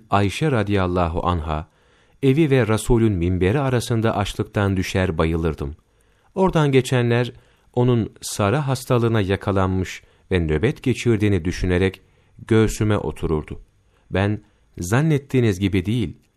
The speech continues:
bu halim açlıktandır." derdim. Buhari.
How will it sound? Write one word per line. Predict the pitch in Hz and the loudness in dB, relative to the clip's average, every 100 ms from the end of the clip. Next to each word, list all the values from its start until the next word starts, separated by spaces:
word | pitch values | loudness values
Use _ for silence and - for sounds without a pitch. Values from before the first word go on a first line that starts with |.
| _ | _
bu | 202 170 | 2 2
halim | 156 127 107 - | 2 0 -2 -2
açlıktandır." | 92 95 - - 110 131 120 80 92 - | -4 -4 -6 -6 -2 -2 -2 -4 -6 -8
derdim. | 76 73 71 71 - _ _ _ _ _ | -4 -4 -4 -8 -10 _ _ _ _ _
Buhari. | 80 80 - 80 78 76 69 | -6 0 0 0 -2 -4 -8